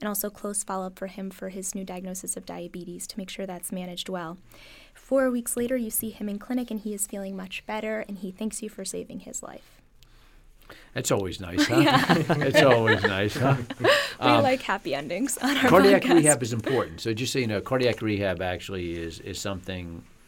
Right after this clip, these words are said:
Speaker 2: uh, that we need to think about at the time of discharge. It's important from both a social,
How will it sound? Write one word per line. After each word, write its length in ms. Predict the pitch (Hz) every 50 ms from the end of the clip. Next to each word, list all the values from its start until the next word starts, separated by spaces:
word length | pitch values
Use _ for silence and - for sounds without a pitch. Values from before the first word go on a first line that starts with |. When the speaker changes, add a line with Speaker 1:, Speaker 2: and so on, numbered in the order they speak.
| - - -
Speaker 2:
uh, 80 | 98 95
that 200 | 95 95 92 92
we 100 | 98 92
need 220 | 90 98 101 92
to 80 | 92 90
think 260 | - 95 95 - -
about 260 | 92 - 73 73 - - - - - _ - - - - _ - _
at 100 | 107 95
the 60 | 107
time 240 | 95 - 104 98 92
of 60 | 87
discharge. 460 | 92 87 - - - 80 78 76 92 -
It's 160 | - - -
important 420 | 127 117 - 147 143 123 117 110 - - - - - -
from 160 | - 104 98
both 240 | 95 98 92 90 92
a 80 | 87 87
social, 640 | - - - 123 120 123 117 - - 143 143 147